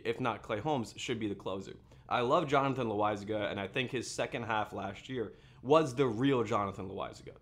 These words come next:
Once he was able to kinda get past a little bit of injury hump, figure out his sinker a bit more,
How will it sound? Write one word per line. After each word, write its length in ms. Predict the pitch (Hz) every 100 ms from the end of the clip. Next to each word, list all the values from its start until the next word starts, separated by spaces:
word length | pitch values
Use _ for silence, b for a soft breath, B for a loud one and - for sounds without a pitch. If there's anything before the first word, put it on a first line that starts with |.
| b b
Once 240 | 113 143 156
he 80 | 160
was 160 | 139
able 160 | 131 123
to 60 |
kinda 200 | 117 113
get 160 | 110 113
past 260 | 117 104 113
a 40 |
little 100 | 101
bit 100 | 95
of 40 | 117
injury 280 | 135 131 127
hump, 280 | 123 123 - B B -
figure 280 | 151 147 147
out 160 | 131
his 120 | 117 104
sinker 340 | - 139 135
a 40 | 117
bit 180 | 123
more, 320 | 120 117 117